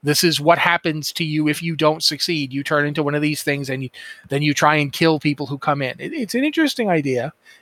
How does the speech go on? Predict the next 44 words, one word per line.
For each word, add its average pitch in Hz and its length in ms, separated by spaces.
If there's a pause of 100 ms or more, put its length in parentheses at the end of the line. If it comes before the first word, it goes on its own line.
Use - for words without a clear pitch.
It 170 140
ties 208 300
into 220 180
the 190 100
lore 165 340
of, 156 120
of 151 260
Diablo 143 380
three 127 400 (420)
and 151 140
the 139 60
Nephilim. 135 520
That's, 143 300
that's 147 240
cool. 131 400 (420)
I 180 120
am 214 120
waiting 202 280
to 180 80
see 170 180
how 147 200
this 139 140
plays 120 280
out. - 100 (180)
Uh, 123 380 (340)
and 160 140
I 170 60
don't 170 160
know 156 200
if 139 120
either 151 220
of 139 100
you 143 100
sound 135 400 (100)
interested 151 460
in 131 120
doing 139 280
it, 143 160 (140)
if 156 120
at 165 120
all. 185 400
I 147 100
mean, 147 80
I, 156 180